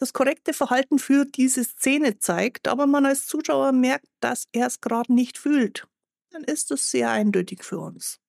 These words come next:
Der tut grad nur so. Und wir reagieren schnell genervt auf so einen Schauspieler,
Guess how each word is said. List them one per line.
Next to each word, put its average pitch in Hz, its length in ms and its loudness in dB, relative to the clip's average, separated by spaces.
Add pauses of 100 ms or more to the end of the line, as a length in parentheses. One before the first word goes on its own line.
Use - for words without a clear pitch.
(180)
Der 320 160 -4
tut - 360 -4
grad - 300 -8
nur 160 200 -8
so. - 320 -8 (1600)
Und 240 240 2
wir 277 160 4
reagieren 302 540 0
schnell 302 460 2
genervt 269 640 0
auf 262 200 -2
so 247 200 -2
einen 233 280 2
Schauspieler, 247 800 0